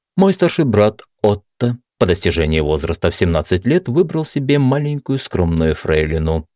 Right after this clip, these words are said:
которой и ходил раз в неделю. Отец, решив, что дело так и пойдет дальше, не стал обращать внимания дальше на эту ситуацию. Вылилось это в то, что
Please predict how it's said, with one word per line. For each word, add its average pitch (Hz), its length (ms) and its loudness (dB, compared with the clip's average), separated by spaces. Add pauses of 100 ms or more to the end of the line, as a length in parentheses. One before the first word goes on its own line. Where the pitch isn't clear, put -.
(120)
которой 175 420 2
и - 160 -2
ходил 139 520 0
раз 101 260 0
в - 40 -4
неделю. 60 560 -4 (560)
Отец, 104 640 -2 (120)
решив, 85 400 0
что 92 140 0
дело 82 260 2
так - 200 -2
и - 40 -4
пойдет 71 320 -2
дальше, 95 420 -2
не 160 120 0
стал 190 260 0
обращать 139 400 0
внимания 120 520 4
дальше 90 400 0
на 85 120 0
эту 73 160 -6
ситуацию. 67 800 -6 (520)
Вылилось 185 600 2
это 175 260 0
в - 80 -6
то, - 200 0
что - 320 -2